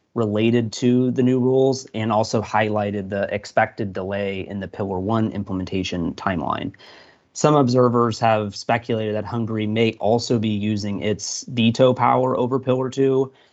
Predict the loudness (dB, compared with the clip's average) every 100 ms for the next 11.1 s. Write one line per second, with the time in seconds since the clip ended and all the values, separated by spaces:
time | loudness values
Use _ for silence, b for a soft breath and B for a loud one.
0 | b b -2 2 2 0 -2 -2 -2 0
1 | 2 2 2 -2 -4 0 -2 0 -2 -2
2 | -2 -2 -2 0 2 2 2 2 2 0
3 | 2 2 2 0 -4 -6 -8 -4 -4 -2
4 | -2 -4 -2 -4 0 0 0 -2 -2 -2
5 | -2 -4 0 2 2 2 2 2 2 0
6 | 0 -2 0 -2 0 -2 -2 -2 0 0
7 | 2 2 0 0 -2 0 0 0 -2 -2
8 | -8 -12 B B B B 2 4 6 6
9 | 4 4 4 4 4 2 0 -4 -6 -6
10 | -6 -6 -4 -4 -4 -6 -6 -2 -2 -2